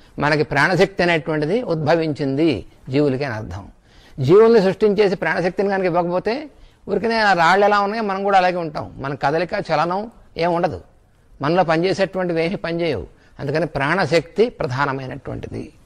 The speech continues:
ఇకపోతే ఈ మంత్రంలో ఉభయాదతః అనేటువంటి ఒక పదం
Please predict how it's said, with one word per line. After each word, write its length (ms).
ఇకపోతే 800
ఈ 100
మంత్రంలో 920
ఉభయాదతః 1040
అనేటువంటి 460
ఒక 80
పదం 420